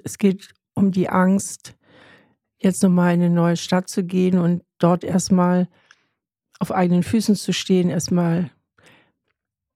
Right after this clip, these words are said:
allein zu sein, obwohl gerade im Studium findet man ja schnell Anschluss normalerweise. Und, ähm, das treibt ja auch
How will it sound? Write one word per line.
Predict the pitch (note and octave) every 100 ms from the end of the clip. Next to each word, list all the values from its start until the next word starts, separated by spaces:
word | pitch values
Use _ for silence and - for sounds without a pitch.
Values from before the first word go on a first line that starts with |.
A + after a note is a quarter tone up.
| _ -
allein | C#3+ D3+ D#3 E3+
zu | F3+ G3
sein, | F3+ F#3 F#3 F#3+ G3+ A3+ - _ F#3+ -
obwohl | E3+ F#3+ E3+
gerade | F3 E3 E3
im | F#3 F3
Studium | - - F#3 F3+ F3
findet | - E3+ D#3
man | D#3+
ja | D#3+
schnell | D3 F3 D#3+
Anschluss | E3 E3 - - G3+ -
normalerweise. | F#3 F3 E3+ E3+ F3 F3+ F3+ F3+ G3 - - - - -
Und, | - G#3 F3+ F3 E3+ E3 -
ähm, | F3+ F3 F3 - _ _
das | - E3+ -
treibt | - F#3 -
ja | F#3+
auch | F3+ D#3